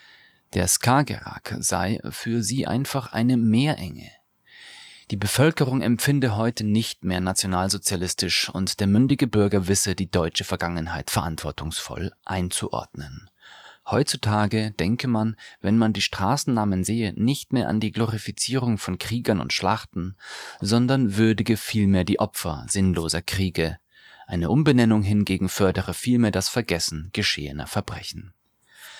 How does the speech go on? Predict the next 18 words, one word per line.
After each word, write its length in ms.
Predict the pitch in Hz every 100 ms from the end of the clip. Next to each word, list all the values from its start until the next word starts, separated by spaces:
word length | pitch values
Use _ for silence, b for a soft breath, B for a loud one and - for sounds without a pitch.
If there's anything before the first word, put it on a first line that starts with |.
| B B -
Ein 220 | 110 131
Anwohner 460 | 95 135 127 120 107
reagierte 420 | 110 104 123 117
sogar 320 | 104 101 95
regelrecht 460 | 95 87 78 87 -
erbost 640 | 98 - 85 76 - -
auf 220 | 71 76
die 200 | - 101
aus 200 | - 92
seiner 280 | - 117 120
Sicht 320 | 101 107 -
bevormundenden 960 | - 95 - 120 123 104 87 - 85 85
Belehrungen 680 | 92 92 107 123 104 92 85
der 120 | 82
diesbezüglich 880 | - 123 - 104 - 123 - 95 -
aktiv 500 | 110 - - 113 -
gewordenen 560 | 98 82 80 90 87
Parteien. 720 | - 107 - - 113 80 -